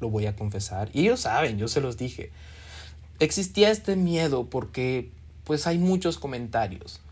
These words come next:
¿no? De, "Uy, ten cuidado porque es una ciudad peligrosa". Como se puede decir de muchas ciudades, incluso la ciudad donde yo vivo, Chicago,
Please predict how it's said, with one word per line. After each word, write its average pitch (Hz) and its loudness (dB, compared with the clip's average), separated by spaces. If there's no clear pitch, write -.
¿no? 107 -4
De, 104 -2
"Uy, 123 -2
ten 139 -2
cuidado 160 4
porque 123 -4
es - -6
una 123 -6
ciudad 101 -2
peligrosa". 95 -6
Como 170 2
se 196 2
puede 202 4
decir 202 6
de 170 4
muchas 165 0
ciudades, 123 -6
incluso 143 -2
la 143 2
ciudad 135 -2
donde 123 -2
yo 117 -2
vivo, 123 -2
Chicago, 127 0